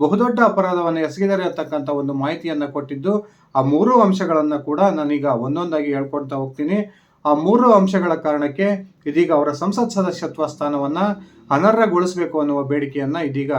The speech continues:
ಆ, ದೇವರಾಜೇಗೌಡ ಅವರು ಮಾಡ್ತಾ ಇದ್ದಾರೆ. ಈ ಮೂರು ಪ್ರಮಾದಗಳ ಪೈಕಿ ಮೊದಲನೇ ಪ್ರಮಾದ ಬಹುದೊಡ್ಡ ತಪ್ಪು ಏನಂದ್ರೆ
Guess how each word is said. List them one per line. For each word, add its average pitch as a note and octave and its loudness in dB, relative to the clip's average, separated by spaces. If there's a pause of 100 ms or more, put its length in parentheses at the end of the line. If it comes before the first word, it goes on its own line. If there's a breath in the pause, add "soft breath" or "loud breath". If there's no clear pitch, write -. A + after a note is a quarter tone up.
(600 soft breath)
ಆ, B2 0
ದೇವರಾಜೇಗೌಡ D#3+ 2
ಅವರು C3 0
ಮಾಡ್ತಾ C3+ -2
ಇದ್ದಾರೆ. G#2 -8 (520)
ಈ F3+ 4
ಮೂರು A#3+ 6
ಪ್ರಮಾದಗಳ A3+ 4
ಪೈಕಿ G3+ 2
ಮೊದಲನೇ G#3+ 2
ಪ್ರಮಾದ E3 0 (1600)
ಬಹುದೊಡ್ಡ A#3 2
ತಪ್ಪು G#3+ 2
ಏನಂದ್ರೆ F#3+ 2